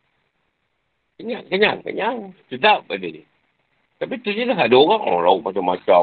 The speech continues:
lah apa. Ha, ikutlah dia orang punya ni. Kau kat dunia susah kan? Susah nak makan, gigi pun tak ada ke apa. Makan sedap, gigi tak ada pun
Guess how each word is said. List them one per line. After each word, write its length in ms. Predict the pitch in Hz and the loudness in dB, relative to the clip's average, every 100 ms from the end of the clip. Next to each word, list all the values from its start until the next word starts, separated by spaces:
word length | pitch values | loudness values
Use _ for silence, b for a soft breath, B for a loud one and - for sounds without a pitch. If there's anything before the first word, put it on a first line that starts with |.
| 87 | 4
lah 120 | 85 85 | 0 0
apa. 200 | - 82 76 82 | -6 -16 -10 -8
Ha, 80 | 90 | -8
ikutlah 320 | - 175 190 | -8 -6 -6
dia 160 | 185 | -4
orang 160 | 185 185 | -4 -4
punya 320 | 196 190 220 | -2 -2 -2
ni. 40 | 190 _ _ _ _ _ - - _ - | -8 _ _ _ _ _ -20 -20 _ -10
Kau 140 | 170 | -2
kat 140 | 202 185 | 0 2
dunia 180 | 202 226 | 2 2
susah 400 | 190 - 113 110 | 2 4 4 4
kan? 320 | 143 107 82 71 _ _ _ _ _ _ _ _ _ _ _ 113 | 2 0 -2 -12 _ _ _ _ _ _ _ _ _ _ _ -20
Susah 480 | 107 107 95 101 | -6 0 2 2
nak 160 | 92 104 | 0 -2
makan, 160 | 143 135 | -2 -4
gigi 320 | 120 131 165 | -8 -10 -8
pun 160 | 147 | -4
tak 160 | - - | -4 -4
ada 160 | 85 82 | -10 -14
ke 280 | 80 85 76 | -18 -16 -16
apa. 220 | - 80 80 78 _ - | -12 -14 -12 -18 _ -6
Makan 220 | 101 135 208 | -4 -2 -2
sedap, 400 | 208 220 156 139 | -4 -4 -2 -4
gigi 200 | 185 208 | -6 -4
tak 160 | 190 180 | -4 -4
ada 80 | |
pun 160 | 190 | -4